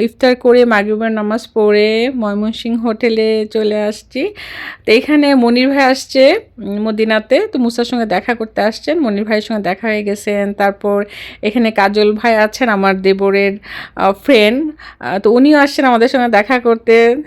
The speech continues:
<laughs> তো আসলে মদিনায় অনেকে আসছে, তো অনেকে অনেক দূরে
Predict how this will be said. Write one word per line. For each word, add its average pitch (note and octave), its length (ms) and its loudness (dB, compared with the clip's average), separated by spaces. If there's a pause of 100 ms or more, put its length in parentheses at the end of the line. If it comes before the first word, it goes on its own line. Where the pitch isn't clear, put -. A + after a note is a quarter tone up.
(260)
<laughs> F4+ 440 0 (960)
তো D4+ 60 2
আসলে E4 420 4
মদিনায় D4 500 4
অনেকে D4 460 2
আসছে, B3 440 2
তো B3+ 160 0
অনেকে B3+ 500 2
অনেক A3 340 0
দূরে A#3+ 400 4